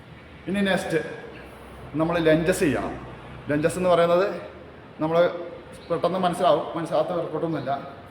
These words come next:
നമ്മളൊരു കാല് മുമ്പോട്ട് വെക്കുക, അതിനുശേഷം ഈ റൈറ്റ് ലെഗ് ബാക്കിലോട്ട് വെക്കുക,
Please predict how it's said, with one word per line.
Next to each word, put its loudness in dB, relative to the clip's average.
നമ്മളൊരു -2
കാല് 2
മുമ്പോട്ട് -4
വെക്കുക, -2
അതിനുശേഷം -6
ഈ -8
റൈറ്റ് 0
ലെഗ് -6
ബാക്കിലോട്ട് -2
വെക്കുക, -4